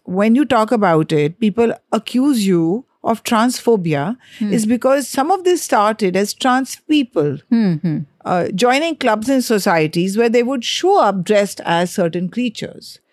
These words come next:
Speaker 1: I guess it has to do with trans people feeling rejected by society and them feeling that if they cover their faces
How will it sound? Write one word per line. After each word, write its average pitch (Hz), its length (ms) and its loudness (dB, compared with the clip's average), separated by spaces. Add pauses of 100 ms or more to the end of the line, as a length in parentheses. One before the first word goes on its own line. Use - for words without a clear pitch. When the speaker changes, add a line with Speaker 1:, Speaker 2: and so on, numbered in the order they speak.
(320)
Speaker 1:
I 185 100 -2
guess 185 300 -2
it - 140 -4
has 175 200 0
to - 100 -10
do 202 140 0
with 190 480 -2
trans 196 300 -2
people 202 260 -4
feeling 220 280 -2
rejected 233 460 -2
by 147 120 -2
society 123 600 -6
and 202 140 0
them 214 160 0
feeling 254 360 -2
that 185 160 0
if 180 120 -2
they 180 120 0
cover 214 280 0
their 220 140 0
faces - 560 -6